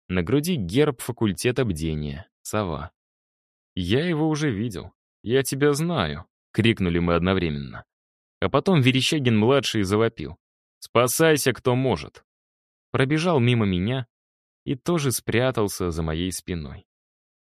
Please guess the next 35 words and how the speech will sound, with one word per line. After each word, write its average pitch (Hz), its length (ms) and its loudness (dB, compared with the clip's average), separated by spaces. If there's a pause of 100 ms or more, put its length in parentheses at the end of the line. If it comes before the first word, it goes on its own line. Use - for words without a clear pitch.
(140)
А 92 80 0
на 107 120 4
дорогу 180 380 2
выскочила 147 580 0
стая 135 360 -2
кабанов. 107 580 -6 (300)
Сначала 80 400 -6
один, 107 320 -4
а 82 40 -2
затем 78 300 -8
еще 76 400 -8
и 98 80 -2
еще. 120 360 -8 (360)
В 113 140 0
итоге 170 320 0
их 127 100 0
оказалось 123 560 0
штук - 280 -2
шесть 147 440 -6
или 101 140 -2
семь. 92 380 -8 (460)
Сосчитать 160 640 -2
я 113 100 0
не 107 120 2
успел. - 420 -8 (400)
Самый 104 320 2
крупный 110 440 0
ковырял 123 460 0
землю 92 360 -2
копытом. 90 580 -8 (720)
Схрюкнул 139 720 -2 (260)
и 147 80 0
бросился 85 640 -2
на 80 80 -6
меня. 76 380 -10